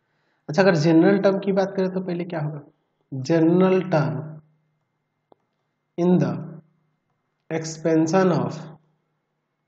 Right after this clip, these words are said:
one plus x का power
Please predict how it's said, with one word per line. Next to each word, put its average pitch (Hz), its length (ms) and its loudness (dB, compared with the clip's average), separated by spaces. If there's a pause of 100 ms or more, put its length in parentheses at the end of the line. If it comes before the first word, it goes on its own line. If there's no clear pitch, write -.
(1600)
one 185 340 6 (120)
plus 160 400 2
x 151 200 -4
का 147 120 -4 (100)
power 127 400 -10